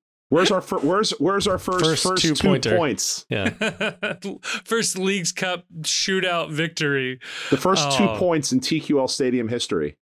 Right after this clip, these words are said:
Speaker 3: Nothing is better than two points at home. We've all said it.
Speaker 1: Right.
Speaker 3: Um, my question for you,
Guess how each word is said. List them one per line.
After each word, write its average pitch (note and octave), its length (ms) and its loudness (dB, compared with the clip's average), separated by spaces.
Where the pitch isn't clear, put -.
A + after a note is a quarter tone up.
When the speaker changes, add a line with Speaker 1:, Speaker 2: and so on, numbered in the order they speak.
Speaker 3:
Nothing F3+ 540 -2
is D#3 200 -2
better C#3+ 300 0
than B2+ 240 -6
two E3 200 -2
points C#3+ 420 -2
at - 80 -4
home. A2+ 440 -6
We've B2+ 240 -6
all C#3+ 200 -2
said A2+ 300 -4
it. A2 200 -8
Speaker 1:
Right. F2 220 2
Speaker 3:
Um, D#3 540 -2
my E3+ 160 -2
question A#3 380 0
for G#3 120 0
you, A2+ 380 -4